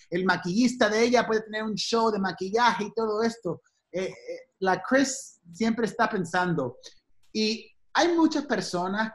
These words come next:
que no son admiradores de los Kardashians y yo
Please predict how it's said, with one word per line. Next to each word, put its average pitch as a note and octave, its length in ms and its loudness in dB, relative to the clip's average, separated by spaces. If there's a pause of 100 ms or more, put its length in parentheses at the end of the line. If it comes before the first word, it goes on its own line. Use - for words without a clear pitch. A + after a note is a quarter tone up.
que D#3+ 500 0
no E3+ 180 -2
son F3+ 880 -6 (160)
admiradores D#3 800 -2
de F#3+ 120 -2
los E3 300 -4
Kardashians E3 920 -6 (320)
y G#3+ 320 -6 (880)
yo A#3+ 260 2